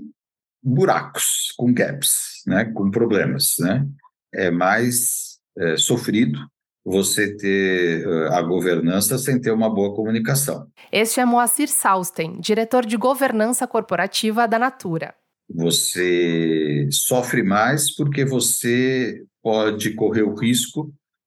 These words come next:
Speaker 1: de, em qualquer momento que haja uma crise, haja algum fato,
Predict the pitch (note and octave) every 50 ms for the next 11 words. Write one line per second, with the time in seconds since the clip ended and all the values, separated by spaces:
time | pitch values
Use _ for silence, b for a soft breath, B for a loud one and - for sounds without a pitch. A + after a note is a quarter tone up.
0 | _ _ - E2+ F2+ F2+ F#2 F#2 F2+ F#2 G#2 G2 - - C#3 C#3+ C#3+ C3+ A2+ G#2
1 | G#2+ G#2+ G#2+ A2 G#2 - - G2 F#2 F2 F2 F2 F2 E2+ E2+ E2+ E2+ D#2+ E2 D#2+
2 | D2+ - - G2 G2 G#2 A2 A2+ A2 G#2 - D2+ E2 E2 D#2+ E2 E2+ E2 - -
3 | E2 D#2 D#2+ D#2 D#2 D2 D#2+ E2 E2 D2+ D#2+ E2+ E2+ E2+ - - E2+ E2 D#2 -
4 | - - D#2+ D2 C#2+ C#2+